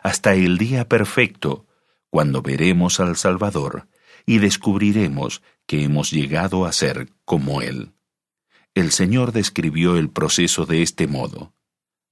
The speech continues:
"Lo que es de Dios es luz, y el que recibe luz y persevera en Dios recibe más luz, y esa luz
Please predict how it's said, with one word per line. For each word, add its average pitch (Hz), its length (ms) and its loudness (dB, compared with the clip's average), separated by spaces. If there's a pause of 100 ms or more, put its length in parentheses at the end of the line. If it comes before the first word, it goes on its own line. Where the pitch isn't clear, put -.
(100)
"Lo 73 240 0
que 73 260 0
es 87 160 -2
de 85 140 -2
Dios 76 500 -4 (160)
es 78 300 -4
luz, - 520 -4 (680)
y 107 140 0
el 110 120 2
que 110 140 -4
recibe 82 480 -2
luz 71 400 -2 (180)
y - 120 -4
persevera 71 720 -2
en 65 180 -10
Dios 71 400 -2 (320)
recibe 90 600 2
más 85 280 -2
luz, 92 480 -2 (600)
y 127 140 2
esa 143 220 2
luz 120 300 0